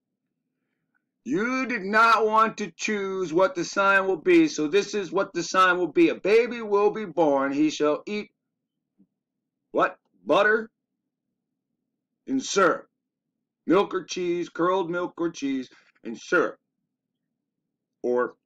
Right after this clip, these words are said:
honey. You, you choose, right? "Before the child shall know to refuse the evil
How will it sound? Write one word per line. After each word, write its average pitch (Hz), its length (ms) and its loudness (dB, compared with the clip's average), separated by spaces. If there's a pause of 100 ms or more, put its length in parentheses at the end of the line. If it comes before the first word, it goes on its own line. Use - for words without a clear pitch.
honey. 123 280 -6 (240)
You, 117 300 -10
you 127 200 -2
choose, - 500 -8 (140)
right? 95 220 -10 (1300)
"Before 208 480 2
the 226 160 -4
child 185 560 2
shall 143 280 -2
know 180 560 0 (100)
to 185 440 -2
refuse 147 1160 -2 (560)
the 143 180 -6
evil 156 380 2